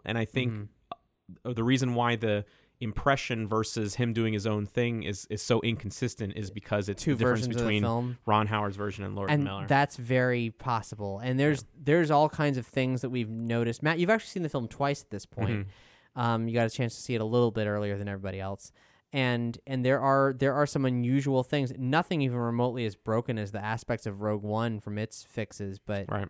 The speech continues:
Speaker 2: but there's, you know, there's still some odd stuff, like when the Falcon's in the impound. That's handled very weirdly.
Speaker 1: Yeah, it, I, I think that was, there was some sequence where, you know, the Falcon was in the impound in the Lord and Miller version. It was a lot more convoluted getting there.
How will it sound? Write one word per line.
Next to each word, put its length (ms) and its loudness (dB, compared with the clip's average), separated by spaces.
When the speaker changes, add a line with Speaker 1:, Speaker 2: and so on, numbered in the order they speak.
Speaker 2:
but 160 -2
there's, 300 2
you 60 0
know, 100 0
there's 200 0
still 160 2
some 160 -6
odd 260 -2
stuff, 280 2
like 120 -2
when 120 -2
the 60 -2
Falcon's 420 0
in 80 -4
the 100 -2
impound. 580 -4
That's 280 2
handled 380 0
very 240 4
weirdly. 800 0
Speaker 1:
Yeah, 360 8
it, 280 2
I, 200 4
I 80 2
think 260 0
that 160 4
was, 360 0
there 340 0
was 140 2
some 180 2
sequence 680 -2
where, 420 2
you 160 -2
know, 100 2
the 60 0
Falcon 400 2
was 140 -2
in 180 -2
the 100 0
impound 400 0
in 80 0
the 60 -2
Lord 180 0
and 80 0
Miller 220 2
version. 340 0
It 20 -2
was 120 -4
a 20 -6
lot 140 0
more 100 -4
convoluted 640 -2
getting 300 0
there. 260 -6